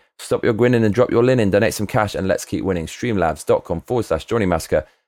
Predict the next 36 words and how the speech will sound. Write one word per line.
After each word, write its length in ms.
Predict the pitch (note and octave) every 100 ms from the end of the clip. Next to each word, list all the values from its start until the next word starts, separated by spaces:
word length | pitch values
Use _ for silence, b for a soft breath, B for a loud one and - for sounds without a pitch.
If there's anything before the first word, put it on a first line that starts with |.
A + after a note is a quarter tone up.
| -
The 60 |
more 120 | G#2+ C#3+
you 80 |
donate, 300 | C3 D3 D3
the 60 | C3+
more 100 | C#3+
of 80 | B2+
me 220 | D3 D3+
you're 120 | A2+
gonna 160 | A#2 B2
get. 220 | A#2 -
Do 140 | F#3
it 100 | E3+
now! 580 | C3 E3+ D3+ C3+ G#2+ F2+ E2+
Click 260 | - -
the 100 | -
donation 460 | D3 D3 D3 C3 A2+
link 160 | F#2 -
in 120 | E3
the 80 | C#3+
description 400 | A#2 - A2+ A#2
box, 220 | A#2 G#2+
streamlabs 420 | - D3 A#2+ G#2+
dot 220 | - C#3+ - _
com 240 | - G#2+ F#2+
forward 220 | D#3+ D3
slash 200 | G2+ F2+
Johnny 200 | - A#2+
Massacre. 460 | G2+ F#2 F#2+ G2 - b b _
Keep 220 | - D3
this 160 | - G#2
channel 260 | - G#2 F#2+
running. 440 | G2 G2+ G2 G2 _ _ _ _ _ _
Fund 400 | G2 F#2 F2+ F2+
the 100 | E2+
massacre. 520 | F2 D#2+ - C#2+ -